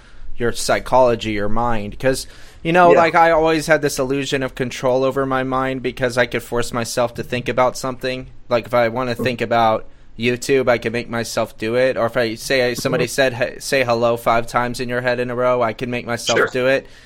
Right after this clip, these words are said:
Speaker 1: And in that
Speaker 2: Sure.
Speaker 1: moment, I'm the voice in my head and I'm the one who hears it. But when I
Speaker 2: Sure.
Speaker 1: try to stop being the voice in my head, in other words, stop thinking and just hear, um, I realize that my mind is a, uh,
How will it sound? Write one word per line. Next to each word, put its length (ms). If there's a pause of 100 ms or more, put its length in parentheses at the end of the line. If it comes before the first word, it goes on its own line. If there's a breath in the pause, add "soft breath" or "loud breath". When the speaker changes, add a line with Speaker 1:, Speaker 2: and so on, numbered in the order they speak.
(140 soft breath)
Speaker 1:
And 100
in 120
that 140
Speaker 2:
Sure. 80
Speaker 1:
moment, 300
I'm 140
the 80
voice 380
in 60
my 120
head 220
and 180
I'm 120
the 100
one 180
who 60
hears 420
it. 240 (280 soft breath)
But 120
when 140
I 60
Speaker 2:
Sure. 200
Speaker 1:
try 120
to 140
stop 440
being 220
the 60
voice 320
in 60
my 140
head, 220
in 100
other 160
words, 280
stop 400
thinking 540
and 160
just 280
hear, 440 (560 soft breath)
um, 640
I 120
realize 480
that 440
my 160
mind 420
is 200
a, 260
uh, 200